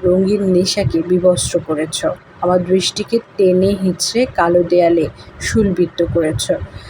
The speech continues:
তোমাকে ক্ষমা না করলে যদি আমাকে রাজদ্রোহিতা করা হয়, তাহলে মৃত্যুদণ্ড মঞ্জুর, কিন্তু তোমাকে ক্ষমা মঞ্জুর না, সত্যি না।" সংযুক্তার প্রতিক্রিয়া স্পষ্ট, তিনি ক্ষমাহীন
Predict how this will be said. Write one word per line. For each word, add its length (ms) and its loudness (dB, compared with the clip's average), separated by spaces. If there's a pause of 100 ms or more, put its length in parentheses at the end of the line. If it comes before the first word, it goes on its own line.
(400)
তোমাকে 280 0
ক্ষমা 320 0
না 220 2
করলে 340 0
যদি 320 0
আমাকে 460 -2 (120)
রাজদ্রোহিতা 1000 2
করা 260 0
হয়, 360 2
তাহলে 260 2
মৃত্যুদণ্ড 720 2
মঞ্জুর, 560 0 (180)
কিন্তু 580 2 (200)
তোমাকে 400 2
ক্ষমা 300 0
মঞ্জুর 520 0
না, 180 -4 (320)
সত্যি 480 -4
না।" 220 -4 (200)
সংযুক্তার 640 0
প্রতিক্রিয়া 580 0
স্পষ্ট, 520 0
তিনি 300 2
ক্ষমাহীন 800 0